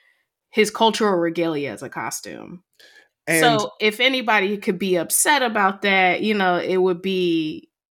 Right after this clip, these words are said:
Speaker 1: his particular community, and, you know, they can take that up with him.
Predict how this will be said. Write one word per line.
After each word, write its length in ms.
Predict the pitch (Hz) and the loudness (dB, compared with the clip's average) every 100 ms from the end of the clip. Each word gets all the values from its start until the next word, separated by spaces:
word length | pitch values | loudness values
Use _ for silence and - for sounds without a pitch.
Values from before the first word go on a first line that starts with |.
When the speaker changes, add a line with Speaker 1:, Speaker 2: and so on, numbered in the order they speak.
| _ _ _ _ | _ _ _ _
Speaker 1:
his 360 | - 196 185 180 | -4 0 0 -4
particular 760 | - 190 170 202 180 180 160 | -6 -6 -4 -6 -4 -4 -4
community, 840 | 151 175 175 220 220 185 170 160 - | -6 -8 -2 -2 0 0 0 0 -2
and, 480 | 156 151 151 143 - _ - 170 | -6 -6 -6 -8 -16 _ -20 -10
you 140 | 190 | -6
know, 140 | 170 151 | -6 -6
they 100 | 165 | -6
can 140 | 156 | -8
take 240 | 151 127 - | -10 -12 -12
that 240 | 131 117 | -12 -12
up 120 | 80 - | -16 -16
with 80 | |
him. 240 | 156 117 | -14 -14